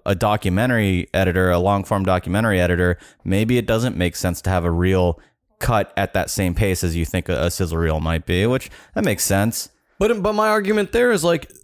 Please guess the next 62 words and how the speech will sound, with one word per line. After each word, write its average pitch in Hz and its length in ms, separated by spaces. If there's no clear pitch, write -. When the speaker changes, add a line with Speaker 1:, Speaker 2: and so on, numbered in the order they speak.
Speaker 2:
then 208 180
pace 240 380
it 254 160
the 233 80
way 180 460
that 180 380
you 175 140
want 151 380
it 185 100
to 170 100
be 160 140
paced 175 500
for 131 440
what 131 400
you're 147 180
working 135 520
Speaker 1:
But - 120
Speaker 2:
on. 135 60
Speaker 1:
at 127 100
that 127 120
Speaker 2:
Like 127 120
Speaker 1:
po-, - 80
at 127 220
that 123 180
point, 117 160
it's - 100
not 107 120
really 95 180
a 82 80
reel. 92 340
When, 92 240
like, - 200
sometimes 127 440
what 110 240
Speaker 2:
No, - 60
Speaker 1:
you - 60
Speaker 2:
it's 135 80
a 127 40
Speaker 1:
work 139 140
Speaker 2:
reel. 208 220
It's 202 80
just 196 120
not 202 140
a 190 60
sizzle 185 420
reel. 80 280
It's, 120 100
but 170 80
Speaker 1:
Yeah. 160 200
Speaker 2:
it's 156 100
a 139 60
reel. 123 640
Like, 139 280
it 160 120
still, 202 420
it 135 180
still 95 460
shows 127 460
what 107 240
you 113 140
worked 95 340
on. 143 360